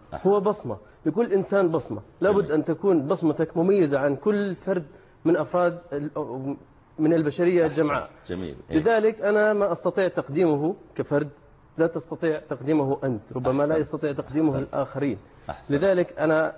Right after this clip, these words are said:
Speaker 2: أود أن أقول بأن كل إنسان عليه أن يغيث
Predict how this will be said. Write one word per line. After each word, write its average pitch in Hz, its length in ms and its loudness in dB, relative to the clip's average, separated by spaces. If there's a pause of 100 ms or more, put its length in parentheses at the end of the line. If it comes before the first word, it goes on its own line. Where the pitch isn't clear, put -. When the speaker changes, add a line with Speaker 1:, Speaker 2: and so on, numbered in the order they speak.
(180)
Speaker 2:
أود 156 280 0 (120)
أن 139 200 -2
أقول 151 380 0
بأن 135 560 0 (180)
كل 196 260 0
إنسان 165 560 0 (480)
عليه 151 360 0
أن 139 120 0
يغيث 151 320 0